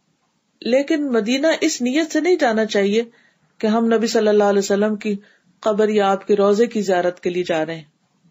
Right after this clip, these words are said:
کیونکہ نبی صلی اللہ علیہ وسلم نے فرمایا کہ تین مسجدوں کے سوا کسی کے لیے کجاوے نہ باندھے جائیں، یعنی سفر نہ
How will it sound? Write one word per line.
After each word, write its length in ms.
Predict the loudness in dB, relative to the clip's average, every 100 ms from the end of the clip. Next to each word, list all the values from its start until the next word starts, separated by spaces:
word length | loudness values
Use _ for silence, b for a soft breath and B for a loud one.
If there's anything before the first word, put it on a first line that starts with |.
| _ _ _ _ _
کیونکہ 200 | -2 0
نبی 180 | 2 0
صلی 200 | 0 2
اللہ 140 | 2
علیہ 160 | 2 2
وسلم 320 | 0 0 0
نے 80 | 0
فرمایا 380 | 0 -2 0 0
کہ 120 | -4
تین 300 | -2 0 0
مسجدوں 400 | -2 -2 0 2
کے 100 | 0
سوا 320 | 0 2 2
کسی 320 | 0 0 0
کے 100 | 0
لیے 140 | 0 0
کجاوے 480 | 0 2 2 4 2
نہ 80 |
باندھے 400 | 2 0 0 0
جائیں، 220 | 0 -2 -2
یعنی 120 | -2
سفر 340 | -2 -2 -2
نہ 100 | 0